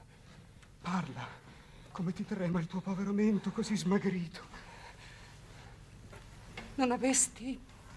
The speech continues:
Speaker 2: mai sospetto?
Speaker 1: Ma di che?
Speaker 2: Quando ti tennero lontano, quando ti fu detto il modo del suo morire,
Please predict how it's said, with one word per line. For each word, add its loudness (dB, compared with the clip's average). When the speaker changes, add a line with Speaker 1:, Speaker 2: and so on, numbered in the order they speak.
Speaker 2:
mai 10
sospetto? 2
Speaker 1:
Ma 4
di 0
che? -10
Speaker 2:
Quando 8
ti 6
tennero 8
lontano, 4
quando 10
ti -4
fu 0
detto 6
il 10
modo 10
del -2
suo 0
morire, 2